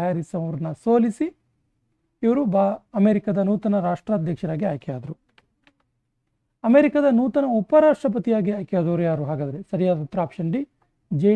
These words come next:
ಡಿ ವೈನ್ಸ್. Option D is the right answer. ಇತ್ತೀಚೆಗೆ ನಿಧನರಾದ ಜನಪದ ಗಾಯಕಿ ಶಾರದಾ ಸಿನ್ಹಾ ಯಾವ ರಾಜ್ಯದವರು?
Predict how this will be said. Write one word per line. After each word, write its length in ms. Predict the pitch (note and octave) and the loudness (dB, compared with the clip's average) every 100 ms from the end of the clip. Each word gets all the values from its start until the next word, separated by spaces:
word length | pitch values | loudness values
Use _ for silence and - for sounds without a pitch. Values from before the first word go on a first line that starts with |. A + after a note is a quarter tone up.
| G3 | 4
ಡಿ 100 | G#3 D#3+ | 0 -2
ವೈನ್ಸ್. 320 | D#3 D3 _ _ _ _ _ _ _ _ _ - | -6 -8 _ _ _ _ _ _ _ _ _ -20
Option 240 | D3+ - B3 E3+ | -14 -8 -6 -4
D 20 | C3 E3 | -2 -2
is 60 | B2+ | -2
the 80 | F3 | -4
right 160 | D#3 D#3 C3 | -6 -8 -12
answer. 280 | B2+ E3+ D3 _ _ _ _ _ _ _ _ _ _ _ _ _ _ _ _ _ _ B3 | -12 -12 -12 _ _ _ _ _ _ _ _ _ _ _ _ _ _ _ _ _ _ -2
ಇತ್ತೀಚೆಗೆ 520 | A3+ - C#4+ - B3+ A3+ | 0 2 2 2 0 2
ನಿಧನರಾದ 500 | G#3 G#3+ G3 G3 G#3+ G#3 | 2 2 2 2 4 2
ಜನಪದ 340 | G3 G3+ G3+ F#3+ | 2 -2 -2 -2
ಗಾಯಕಿ 380 | F3+ F3 - A3 - | -2 -4 -4 -6 -4
ಶಾರದಾ 420 | F3+ F#3+ G3 A#3+ A3+ | -2 0 0 -2 -6
ಸಿನ್ಹಾ 260 | - E3+ F#3 G#3 D#3 | -6 -6 -4 -6 -2
ಯಾವ 220 | F#3 G#3 F3 | 0 2 0
ರಾಜ್ಯದವರು? 480 | C3+ C#3+ C3+ C3+ | -4 -6 -8 -8